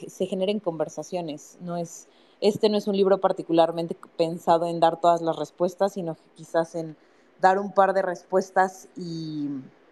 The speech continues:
y despertar nuevas preguntas, ¿no? Entonces,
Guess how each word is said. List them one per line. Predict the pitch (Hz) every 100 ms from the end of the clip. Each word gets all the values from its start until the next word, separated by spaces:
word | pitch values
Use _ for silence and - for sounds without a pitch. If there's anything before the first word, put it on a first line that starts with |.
| _ _ _ _ _ _ _ - _ _ _ _ _
y | 233 202
despertar | 202 202 190 185 - 202 208
nuevas | 208 196 190 196 -
preguntas, | 175 165 180 202 190 135 - - - _ _ -
¿no? | 151 180
Entonces, | 175 180 180 208 202